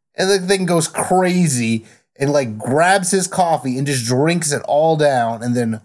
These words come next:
like, runs away, apparently to, like, the river to, you know, get water 'cause he just ate chewing tobacco like an idiot. And the guy's like, "Now it's probably my time to go."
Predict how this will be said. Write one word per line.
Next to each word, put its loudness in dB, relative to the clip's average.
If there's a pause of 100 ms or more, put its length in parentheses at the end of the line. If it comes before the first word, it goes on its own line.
like, -2
runs -2
away, 2
apparently -2
to, -4
like, -2
the 0
river 0
to, -2
you 0
know, -2 (640)
get -2
water 2
'cause -6
he -2
just -2 (100)
ate -2
chewing -2
tobacco 0
like -2
an 0
idiot. -12 (640)
And -2
the 0
guy's 2
like, -2
"Now 2
it's -2
probably 0
my 2
time 0
to -8
go." -4